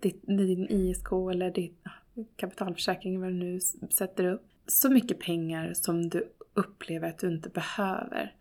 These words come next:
Det blir väldigt jobbigt psykologiskt om du behöver föra tillbaka pengarna igen till det, ditt bankkonto för att kunna få köpa mat de, den sista veckan innan nästa lön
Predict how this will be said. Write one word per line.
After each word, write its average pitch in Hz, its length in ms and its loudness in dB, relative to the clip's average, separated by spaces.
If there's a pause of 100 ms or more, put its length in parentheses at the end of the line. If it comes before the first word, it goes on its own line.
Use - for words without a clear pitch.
(280)
Det 220 200 10
blir 214 280 8
väldigt 208 420 4 (240)
jobbigt - 920 4
psykologiskt 214 920 6
om 180 320 6
du 165 200 -2
behöver 160 200 -2
föra 190 260 0
tillbaka 247 640 2
pengarna - 600 -2
igen - 540 0
till 180 340 6
det, 156 260 0
ditt 160 300 -2
bankkonto 160 420 0
för 180 100 2
att 175 100 -2
kunna 170 260 0 (440)
få - 160 -2
köpa 175 680 6 (360)
mat 165 580 2
de, 170 160 2 (180)
den 175 160 4
sista 175 280 4
veckan 160 340 2
innan 165 240 2
nästa 185 640 4 (540)
lön 165 500 4